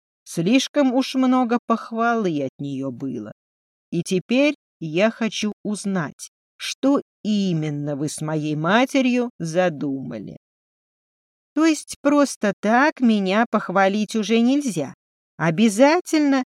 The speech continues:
что именно задумали. Я правильно поняла? В голосе Линетты послышались истеричные нотки. И я понял, что скандала не избежать.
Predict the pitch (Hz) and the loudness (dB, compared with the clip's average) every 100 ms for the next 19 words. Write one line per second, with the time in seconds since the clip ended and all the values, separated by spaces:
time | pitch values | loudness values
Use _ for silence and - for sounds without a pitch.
0 | - - 180 165 - 214 330 359 339 311 | -8 -6 -2 -2 0 2 2 4 2 2
1 | 262 240 202 143 143 127 131 131 165 _ | 2 2 2 0 -4 -6 -10 -12 -14 _
2 | _ - 160 165 - 480 415 196 156 160 | _ -4 -2 0 0 0 2 2 0 -4
3 | 151 160 143 131 - _ _ _ _ 160 | -4 -2 -4 -8 -14 _ _ _ _ -8
4 | 151 175 220 185 - 160 147 147 143 190 | -4 0 2 2 -2 -4 -4 -4 -4 0
5 | 294 - 320 330 - _ 170 151 - 151 | 0 0 -2 -2 -8 _ -6 -6 -4 -2
6 | 226 - 226 233 - 170 - - 143 147 | -2 -2 -4 -4 -6 -8 -8 -8 -4 -4
7 | 175 - 196 196 165 139 131 - - - | -6 -6 -4 -4 -4 -6 -10 -16 -18 -18
8 | - _ _ _ _ _ _ _ 147 151 | -18 _ _ _ _ _ _ _ -8 -6
9 | 147 190 240 - 165 165 160 160 156 - | 0 0 0 -4 -4 -4 -6 -8 -10 -16
10 | - - 175 156 - 160 151 147 208 247 | -20 -4 -4 -4 -2 -2 0 2 4 4
11 | 254 254 185 170 185 - 175 156 139 160 | 2 0 0 -2 -4 -4 -6 -6 -8 -8
12 | 143 127 135 - - - | -6 -8 -10 -12 -20 -20